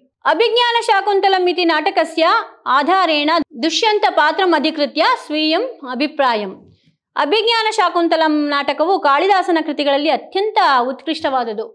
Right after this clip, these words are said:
ಅಭಿಜ್ಞಾನ ಶಾಕುಂತಲಂ ಎನ್ನುವಂತಹ ಮಹಾ ನಾಟಕವನ್ನ ಬರೆದಂತಹ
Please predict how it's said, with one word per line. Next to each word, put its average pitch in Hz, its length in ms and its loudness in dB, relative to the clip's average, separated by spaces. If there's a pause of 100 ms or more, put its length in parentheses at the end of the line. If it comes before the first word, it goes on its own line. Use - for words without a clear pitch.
(180)
ಅಭಿಜ್ಞಾನ 285 480 0
ಶಾಕುಂತಲಂ 294 880 -4
ಎನ್ನುವಂತಹ 254 500 -6 (100)
ಮಹಾ 294 640 -4 (680)
ನಾಟಕವನ್ನ 269 500 -2 (260)
ಬರೆದಂತಹ 240 580 -4